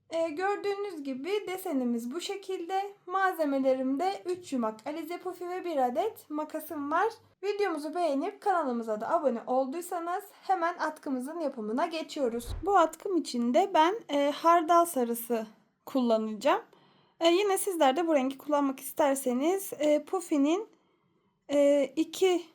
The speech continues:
renk kodlu ve sekiz yüz yetmiş beş bin dokuz yüz yetmiş lot numaralı ipi. Şöyle bakın ipimi koydum. Benim bu atkımı yapmak için, e, on ilmeğe ihtiyacım var. İsterseniz büyütebilirsiniz. Şöyle,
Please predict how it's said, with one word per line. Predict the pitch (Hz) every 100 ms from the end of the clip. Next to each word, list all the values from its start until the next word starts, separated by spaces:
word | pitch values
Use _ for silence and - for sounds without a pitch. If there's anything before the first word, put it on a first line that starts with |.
| _ _ _ _ _ -
renk | 285 254 262
kodlu | 269 247 233 339 427 427
ve | 330 349 403 381
sekiz | 392 349 349
yüz | 302
yetmiş | 311 320 311
beş | 311 294
bin | 349
dokuz | 311 302 320
yüz | 285
yetmiş | 294 302 349 381 285
lot | 294 294
numaralı | 262 240 240 254 330 427 - _
ipi. | 320 - 247 285 - - -
Şöyle | - 415 381 320
bakın | 277 - 359
ipimi | 392 349 294 277 403 - _ _ -
koydum. | 370 320 226 254 339 _ _ _ _
Benim | 453 392 381 415
bu | 415
atkımı | 370 - - 277 339
yapmak | 381 349 - 359 359 -
için, | 254 - 370 466 _ _ _ _
e, | 302 302 294
on | 320 403 330
ilmeğe | 294 269 262 330 320
ihtiyacım | 320 - 330 302 269 277 233
var. | 247 359
İsterseniz | 359 - 453 415 - 311 349 403 285
büyütebilirsiniz. | 330 349 349 381 349 349 330 - 240 277 453 -
Şöyle, | - 392 320 254 311